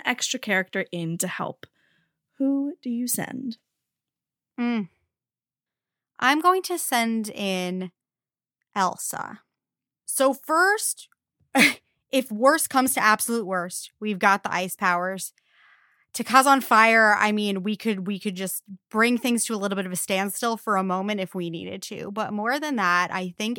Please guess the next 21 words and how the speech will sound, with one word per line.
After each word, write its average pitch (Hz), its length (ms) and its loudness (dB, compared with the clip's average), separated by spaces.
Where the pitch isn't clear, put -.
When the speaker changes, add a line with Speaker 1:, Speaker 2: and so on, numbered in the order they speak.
Speaker 2:
Elsa 240 600 -2
has 220 260 2
an 220 80 -2
understanding 196 840 -2
of 180 480 -2
feeling 190 380 -2
isolated, 220 960 -4
feeling 220 300 -2
like 190 200 -2
something 190 580 -2
has 185 500 0
been 185 480 -2
stolen 202 800 -4
from 240 260 -2
you. 247 420 -4
I 214 140 2
think 233 200 -2
she - 140 -4
also 202 300 0
understands 208 720 -4
female 220 300 0